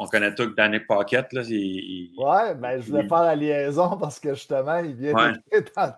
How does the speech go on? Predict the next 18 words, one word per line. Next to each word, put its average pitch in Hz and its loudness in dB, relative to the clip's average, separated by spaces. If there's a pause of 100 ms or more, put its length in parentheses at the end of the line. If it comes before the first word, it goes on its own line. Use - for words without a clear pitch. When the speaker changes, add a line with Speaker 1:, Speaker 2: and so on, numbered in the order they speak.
Speaker 2:
chat, 175 0
mais 135 -8
vas-y. 135 -6 (400)
Speaker 1:
Ouais, 117 10
puis - -6
tu - -8
sais, 131 4 (120)
puis 117 -2
le, 104 4 (720)
le 104 -6
vendredi 110 4
à 131 10
Sorel, 117 6
là, 123 2
je 104 -4
veux 95 -6 (120)
dire, 104 0
quand 104 -2